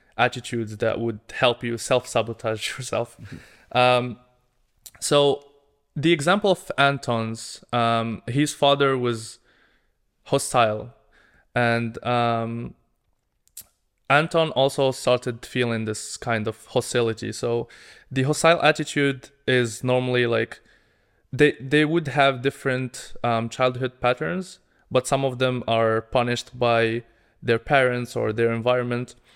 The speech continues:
Speaker 1: and they see the world, like, full of hostility. Um, so they started becoming hostile themselves because they're gonna receive the same thing. So that's, that's a way of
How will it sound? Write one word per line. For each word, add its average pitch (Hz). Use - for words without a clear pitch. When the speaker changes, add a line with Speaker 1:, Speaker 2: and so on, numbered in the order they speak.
Speaker 1:
and 120
they 131
see 143
the 127
world, 127
like, 113
full 120
of -
hostility. 120
Um, 117
so 151
they 151
started 147
becoming 135
hostile 143
themselves 123
because 123
they're 123
gonna 127
receive 123
the 120
same 120
thing. 110
So 113
that's, -
that's -
a 139
way 127
of -